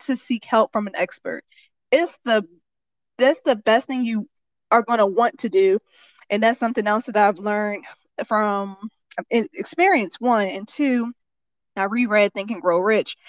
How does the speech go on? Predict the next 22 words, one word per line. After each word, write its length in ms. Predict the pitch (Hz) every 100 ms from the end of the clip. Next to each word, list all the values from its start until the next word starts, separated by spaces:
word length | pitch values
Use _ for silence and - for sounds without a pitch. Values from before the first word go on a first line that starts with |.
| - - -
and, 420 | 180 190 202 190 -
um, 360 | 190 190 190
he 100 | 226
tells 240 | 226 254 214
a 60 |
story 340 | 214 247 240 220
about 380 | 208 202 190 - _ _ _ _ _ _ -
how 240 | 233 214
a 80 | 190
family, 920 | - 226 220 220 202 208 190 190 214 - _ _
this 260 | 226 247 254
was 80 |
during 200 | 220 214
the 60 | 196
gold 340 | - 208 208 185
rush 300 | 190 196 -
time, 580 | - 196 190 196 196 196 - -
a 80 | 214
family, 960 | 220 220 220 214 196 208 202 196 196 196 _ _ _ -
uh, 580 | 185 180 180 175 170 185 - _ _ _ _ -
they 160 | 240
found, 840 | 247 233 220 233 233 220 220 220